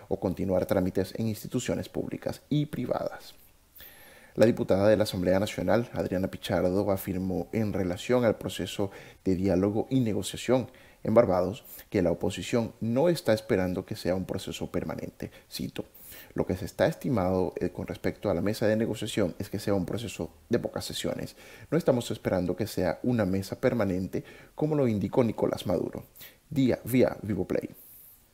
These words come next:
Transportistas de la ruta Caracas, Guarenas y Guatire anunciaron un nuevo incremento del pasaje de tres mil quinientos bolívares a cinco mil bolívares. La nueva tarifa representa un incremento de cuarenta y dos punto ochenta y seis por ciento,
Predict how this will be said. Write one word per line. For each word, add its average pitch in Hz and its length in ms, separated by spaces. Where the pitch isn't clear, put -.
Transportistas 107 840
de 98 240
la 95 80
ruta 98 380
Caracas, 95 440
Guarenas 95 400
y 98 60
Guatire 92 360
anunciaron 98 520
un 117 80
nuevo 107 180
incremento 98 460
del 95 120
pasaje 98 460
de 85 220
tres - 180
mil 131 140
quinientos 170 340
bolívares 110 380
a 110 60
cinco 90 240
mil 95 100
bolívares. 107 480
La 85 80
nueva 95 240
tarifa 90 300
representa - 460
un 104 60
incremento 98 460
de 107 80
cuarenta 92 320
y 101 40
dos 98 140
punto 107 260
ochenta - 280
y 113 60
seis - 180
por - 160
ciento, - 400